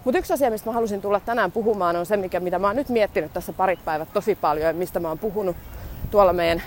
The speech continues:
Fat Burning Female-valmennuksen tehoryhmässä, mutta myös meidän F B F, ähm, Life-jatkoryhmässä, joka on siis tarkoitettu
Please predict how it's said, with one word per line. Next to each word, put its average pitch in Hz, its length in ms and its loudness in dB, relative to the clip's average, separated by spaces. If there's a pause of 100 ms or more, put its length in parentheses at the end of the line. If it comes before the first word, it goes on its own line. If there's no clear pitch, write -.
(100)
Fat 226 180 2
Burning 185 240 4
Female-valmennuksen 180 1000 0
tehoryhmässä, 254 760 0 (440)
mutta 269 280 0
myös 208 280 2
meidän 180 340 0 (760)
F - 100 -12
B 190 40 -4 (220)
F, - 140 -10
ähm, 170 480 2 (1700)
Life-jatkoryhmässä, 185 1500 4
joka 160 200 -2
on 165 120 0
siis 160 180 -6
tarkoitettu 160 580 -2